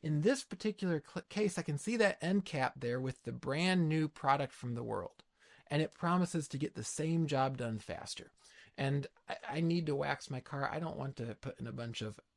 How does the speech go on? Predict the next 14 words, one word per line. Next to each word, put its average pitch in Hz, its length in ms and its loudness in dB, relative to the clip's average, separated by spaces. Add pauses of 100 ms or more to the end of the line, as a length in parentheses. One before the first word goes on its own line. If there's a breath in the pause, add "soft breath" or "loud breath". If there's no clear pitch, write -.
(160)
elbow 120 380 -4
grease. 127 460 -4
I 135 80 -2
just 151 200 -6
want 139 200 -6
it 135 100 -4
to 151 80 -4
look - 220 -6
shiny. 123 520 -4
I'll 139 80 -6
just 175 220 -4
try 131 240 -4
this 123 240 -6
instead." - 320 -14